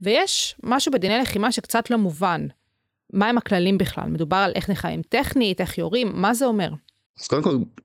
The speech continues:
Speaker 2: נתת דוגמאות של משפט מדינתי, משפט בינלאומי מתנהל קצת אחרת.
Speaker 1: אוקיי.
Speaker 2: משפט, אה, בינלאומי, מנגנוני האכיפה שלו הם יותר חלשים. אה, נגיע לזה בהמשך. אה, אז צריך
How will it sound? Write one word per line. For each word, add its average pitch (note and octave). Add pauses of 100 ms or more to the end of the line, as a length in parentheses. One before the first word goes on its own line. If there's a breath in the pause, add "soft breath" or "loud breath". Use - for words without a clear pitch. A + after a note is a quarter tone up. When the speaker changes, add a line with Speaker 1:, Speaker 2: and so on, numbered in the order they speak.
(320)
Speaker 2:
נתת -
דוגמאות G#2+
של A2
משפט F#2
מדינתי, G2
משפט A#2
בינלאומי F#2
מתנהל D2
קצת -
אחרת. - (220)
Speaker 1:
אוקיי. D#3+ (180)
Speaker 2:
משפט, C#3+ (240)
אה, F#2
בינלאומי, G#2 (340 loud breath)
מנגנוני F2+
האכיפה F2+
שלו E2
הם D#2
יותר D#2
חלשים. D#2+ (680 soft breath)
אה, C#2
נגיע D#2
לזה D2+ (240)
בהמשך. E2 (420 loud breath)
אה, G2 (180)
אז G2
צריך C3+